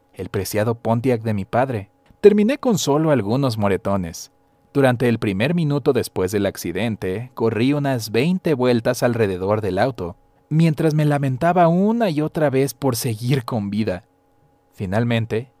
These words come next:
llamé a mi amigo Peter, que vivía cerca. Él me ayudó a empujar el Pontiac al garaje para que los vecinos no lo vieran. Luego, nos pusimos a pensar en un plan.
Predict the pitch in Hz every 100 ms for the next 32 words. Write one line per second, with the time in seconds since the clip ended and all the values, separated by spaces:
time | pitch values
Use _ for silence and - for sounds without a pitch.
0 | _ - 127 120 113 123 143 131 127 123
1 | 120 - 151 95 85 - _ _ - 123
2 | 90 85 101 87 - 107 110 85 82 _
3 | _ _ - 95 110 107 95 104 113 117
4 | - 117 117 107 107 117 127 117 113 107
5 | 95 110 117 131 123 110 110 104 104 104
6 | 98 139 135 120 131 143 143 120 139 139
7 | 90 95 _ _ - - _ _ _ _
8 | 90 104 123 82 98 - _ 123 135 -
9 | 123 131 139 143 147 120 117 113 147 165
10 | 127 120 113 98 90 82